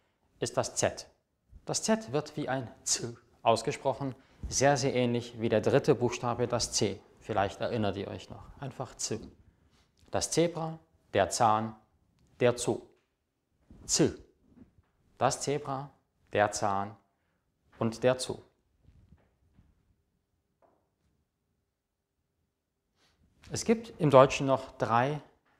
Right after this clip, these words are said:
extra Buchstaben, die nennen wir Umlaut. Umlaut bedeutet, dass aus einem A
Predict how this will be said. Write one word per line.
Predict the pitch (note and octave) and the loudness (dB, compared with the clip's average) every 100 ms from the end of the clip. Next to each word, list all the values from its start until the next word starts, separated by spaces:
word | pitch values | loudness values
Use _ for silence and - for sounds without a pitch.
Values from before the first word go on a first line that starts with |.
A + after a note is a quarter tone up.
| - | -4
extra | C3+ - C3 B2 | -4 -2 -4 -4
Buchstaben, | - D3+ - G#2 F2+ G2+ C3 _ _ _ _ _ _ _ _ | 0 0 0 0 0 -4 -10 _ _ _ _ _ _ _ _
die | A#2 B2 | -2 -2
nennen | B2+ B2 B2+ B2+ | -2 -4 -4 -4
wir | A2+ A2+ A#2+ - _ - | -4 -4 -6 -14 _ -2
Umlaut. | D#3 D#3 A#2+ F2+ - - _ _ _ _ _ _ - | 2 4 2 0 -4 -14 _ _ _ _ _ _ 0
Umlaut | F#3+ G3+ G3+ | 4 4 2
bedeutet, | C3+ A#2 A#2 D3 C#3+ - _ _ - | 4 6 6 4 -4 -8 _ _ 0
dass | A2+ - - | 2 0 -4
aus | A#2+ | -4
einem | A2 A#2 G2+ | -2 -4 -4
A | - F#2+ B2 G3+ | -4 -2 -2 -4